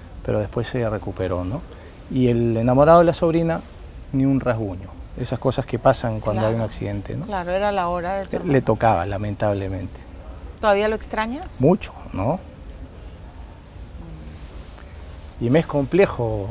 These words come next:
Speaker 1: hablar de este tema porque me, me genera, este, recuerdos. Pero bueno,
Speaker 2: Pero los
Speaker 1: la, la
Speaker 2: alcaldes también lloran, por si acaso.
Speaker 1: No, no, sin
Speaker 2: O sea,
Speaker 1: duda.
Speaker 2: no, de
Speaker 1: Somos
Speaker 2: hecho,
Speaker 1: seres humanos.
Speaker 2: por
Speaker 1: Y yo soy un
Speaker 2: supuesto.
Speaker 1: ser humano
Speaker 2: Y
Speaker 1: y
Speaker 2: los hermanos son los hermanos.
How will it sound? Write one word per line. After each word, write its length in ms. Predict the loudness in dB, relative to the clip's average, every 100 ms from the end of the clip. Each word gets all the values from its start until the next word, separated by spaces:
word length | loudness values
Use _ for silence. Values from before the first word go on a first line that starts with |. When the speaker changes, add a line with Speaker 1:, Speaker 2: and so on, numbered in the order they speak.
| -4
Speaker 1:
hablar 240 | 0 2 2
de 60 |
este 160 | 0 -2
tema 240 | 0 2
porque 200 | 2 0
me, 200 | 0 -2
me 140 | -2 -4
genera, 760 | -2 2 4 4 2 -2 -6 -10 -14 -14 -14
este, 320 | -14 -10 -8
recuerdos. 540 | -6 -2 2 4 2 -4 -10 -14 -16 -18 -16 -16 0 8
Pero 240 | 12 12
bueno, 320 | 12 6 0 -4
Speaker 2:
Pero 140 | -4 -4
los 100 | 0
Speaker 1:
la, 60 | 2
la 100 | 4
Speaker 2:
alcaldes 200 | 2 0
también 300 | -2 -4 -4
lloran, 320 | -4 -6 -8 -12
por 80 | -14
si 120 | -12
acaso. 280 | -12 -12 0
Speaker 1:
No, 120 | 4 8
no, 200 | 8 8
sin 280 | 6 6 8
Speaker 2:
O 60 |
sea, 220 | 10 8 6
Speaker 1:
duda. 80 |
Speaker 2:
no, 140 | 4 4
de 40 |
Speaker 1:
Somos 140 | 6 6
Speaker 2:
hecho, 100 | 6
Speaker 1:
seres 220 | 4 2 0
humanos. 360 | 2 2 4
Speaker 2:
por 280 | 2 2 2
Speaker 1:
Y 40 | 8
yo 180 | 8
soy 180 | 10 8
un 80 | 6
Speaker 2:
supuesto. 0 | 6
Speaker 1:
ser 100 | 6
humano 720 | 8 6 6 6 4 2 0
Speaker 2:
Y 40 | 0
Speaker 1:
y 40 |
Speaker 2:
los 180 | 2 2
hermanos 420 | 0 -2 -4 -4
son 160 | -4 -4
los 160 | -4 -6
hermanos. 380 | -6 -10 -10